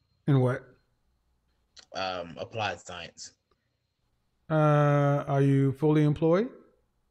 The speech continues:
Speaker 2: Yes, sir. I have, I actually have two jobs.
Speaker 1: What do you do?
Speaker 2: Um, I, my first, my main job, um, I deliver and install appliances, and then
Speaker 1: Mm-hmm.
Speaker 2: when I get off, I work at a warehouse, um, unloading planes for FedEx.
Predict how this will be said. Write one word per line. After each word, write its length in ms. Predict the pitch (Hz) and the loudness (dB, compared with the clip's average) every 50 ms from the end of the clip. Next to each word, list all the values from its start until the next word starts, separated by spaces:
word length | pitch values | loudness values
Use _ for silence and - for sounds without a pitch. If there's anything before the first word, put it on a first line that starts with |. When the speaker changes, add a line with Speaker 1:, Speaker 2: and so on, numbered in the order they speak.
| _ _ _ _ _ _ | _ _ _ _ _ _
Speaker 2:
Yes, 240 | - 107 104 95 - | -6 -4 -4 -4 -6
sir. 120 | 95 92 87 | -8 -10 -8
I 60 | 98 | -8
have, 160 | 101 95 92 | -8 -8 -8
I 320 | - 90 92 90 87 92 107 | -8 -8 -8 -8 -6 -6 -6
actually 200 | 107 - 110 98 | -6 -6 -8 -10
have 160 | 92 - _ | -10 -12 _
two 160 | - - 101 90 | -18 -18 -18 -16
jobs. 460 | 90 - - - - - - - - _ _ _ _ _ _ _ _ _ _ - | -16 -16 -16 -18 -18 -18 -20 -20 -20 _ _ _ _ _ _ _ _ _ _ -4
Speaker 1:
What 140 | 156 151 | 0 2
do 60 | 147 147 | 2 2
you 60 | 143 | 4
do? 160 | 151 190 208 - - - - _ _ _ _ _ _ _ _ _ _ _ _ _ _ _ _ _ _ _ _ _ - | 2 2 0 -2 -8 -20 -20 _ _ _ _ _ _ _ _ _ _ _ _ _ _ _ _ _ _ _ _ _ -8
Speaker 2:
Um, 320 | 104 110 110 110 110 - | -8 -6 -6 -8 -8 -8
I, 680 | - 90 101 104 107 104 104 107 107 104 104 104 101 - - - - _ _ _ - | -6 -6 -4 -4 -4 -6 -6 -6 -6 -6 -6 -8 -8 -12 -16 -20 -20 _ _ _ -14
my 140 | 98 101 101 - | -14 -14 -6 -2
first, 300 | 143 143 143 139 123 113 | 0 2 2 2 0 -2
my 60 | 107 | -4
main 240 | 113 117 117 123 123 | -6 -4 -2 -2 -2
job, 320 | 117 120 117 117 113 104 - | 0 0 0 -2 -2 -4 -8
um, 240 | 95 98 95 95 | -10 -10 -10 -10
I 80 | 92 98 | -10 -12
deliver 540 | 95 101 104 110 110 107 104 107 107 101 104 - _ _ - | -10 -8 -6 -4 -4 -4 -4 -6 -8 -8 -10 -14 _ _ -18
and 160 | 98 101 98 | -16 -14 -14
install 460 | 95 95 - - - 104 98 95 92 | -14 -14 -14 -14 -12 -10 -10 -10 -10
appliances, 720 | - - - 110 110 113 107 110 120 110 110 - - - _ _ - | -12 -12 -10 -8 -6 -6 -6 -8 -10 -12 -14 -14 -16 -20 _ _ -18
and 160 | 98 92 95 | -14 -6 -2
then 120 | 120 131 160 | 0 2 2
Speaker 1:
Mm-hmm. 80 | 202 | 2
Speaker 2:
when 100 | 214 - | 0 -2
I 80 | - - | -6 -10
get 140 | 92 95 95 | -10 -8 -8
off, 140 | 95 92 - _ _ - | -8 -10 -12 _ _ -20
I 40 | - - - | -20 -16 -16
work 160 | - - - | -14 -12 -12
at 80 | 95 90 | -12 -10
a 40 | |
warehouse, 460 | 87 92 92 92 92 90 92 95 - - | -8 -6 -6 -4 -4 -6 -8 -10 -12 -14
um, 280 | - 92 92 90 92 - _ _ _ _ _ _ _ _ | -14 -16 -16 -16 -18 -20 _ _ _ _ _ _ _ _
unloading 400 | - 107 104 107 104 101 95 92 | -10 -8 -8 -6 -6 -8 -8 -10
planes 260 | - - 95 95 90 - | -14 -14 -14 -12 -14 -14
for 80 | 98 | -16
FedEx. 600 | 98 101 - 92 87 87 80 - _ - - - | -18 -14 -12 -12 -10 -10 -12 -16 _ -20 -20 -20